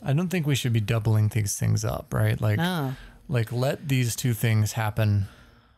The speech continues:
Speaker 1: right?
Speaker 2: Yeah.
Speaker 1: But yeah, so I've been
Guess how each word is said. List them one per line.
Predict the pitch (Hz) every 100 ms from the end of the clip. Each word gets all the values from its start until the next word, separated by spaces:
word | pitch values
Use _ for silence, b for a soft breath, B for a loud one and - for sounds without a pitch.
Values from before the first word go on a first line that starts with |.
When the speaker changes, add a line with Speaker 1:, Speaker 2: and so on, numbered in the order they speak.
| B _
Speaker 1:
right? | 120 113
Speaker 2:
Yeah. | 233 208 165 B B B B _
Speaker 1:
But | 147 -
yeah, | 165 110 -
so | - 143 120 -
I've | 147 147
been | 135 123 135